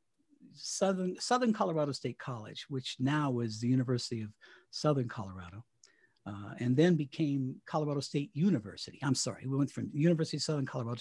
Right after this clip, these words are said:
to Colorado State University. Spent a few years there, ended up in Knoxville, Tennessee at my first full-time job, and six months after I got there,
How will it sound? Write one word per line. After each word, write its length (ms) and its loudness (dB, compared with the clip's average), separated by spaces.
to 140 -4
Colorado 340 6
State 240 -2
University. 600 2
Spent 340 2
a 40 -14
few 220 6
years 300 8
there, 360 8
ended 220 12
up 160 10
in 120 12
Knoxville, 420 12
Tennessee 500 8
at 80 2
my 120 4
first 340 6
full-time 460 8
job, 320 6
and 120 6
six 280 6
months 220 6
after 240 2
I 60 2
got 280 -2
there, 420 10